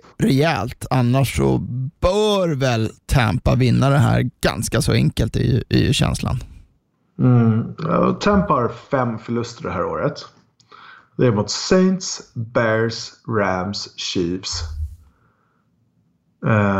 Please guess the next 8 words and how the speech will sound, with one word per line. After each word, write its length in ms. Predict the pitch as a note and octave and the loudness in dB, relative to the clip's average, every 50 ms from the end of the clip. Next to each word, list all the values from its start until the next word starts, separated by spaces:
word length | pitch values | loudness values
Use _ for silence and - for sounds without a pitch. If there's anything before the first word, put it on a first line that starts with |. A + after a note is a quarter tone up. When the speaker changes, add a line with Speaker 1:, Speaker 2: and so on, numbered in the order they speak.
| F#2+ F#2+ F#2+ F#2+ F#2+ F#2+ G2 G2 G#2 - - - | 2 2 2 2 2 2 2 2 2 2 2 2
Speaker 2:
ja, 140 | A#2 G#2+ G#2+ | 0 0 2
Saints 320 | - - G#2+ G2+ G2 - | 2 2 0 0 0 0
gånger 240 | - G2+ F#2+ F#2+ F#2 | 0 0 0 0 -2
två 200 | - G#2 F#2+ F2+ | -2 0 0 2
då. 260 | E2+ F#2 A2 - - - - | 0 0 -2 -6 -8 -2 0
Speaker 1:
Mm. 220 | A#2+ A2 G#2+ G#2 | 2 4 4 4
Speaker 2:
Men, 340 | G2 B2 A#2+ A2+ A2 A2+ - - - _ _ _ _ _ _ _ _ _ | 4 4 4 4 2 0 -2 -4 -10 _ _ _ _ _ _ _ _ _
men 340 | - D3 C3+ B2+ B2 B2 B2 | -2 0 2 2 2 0 -2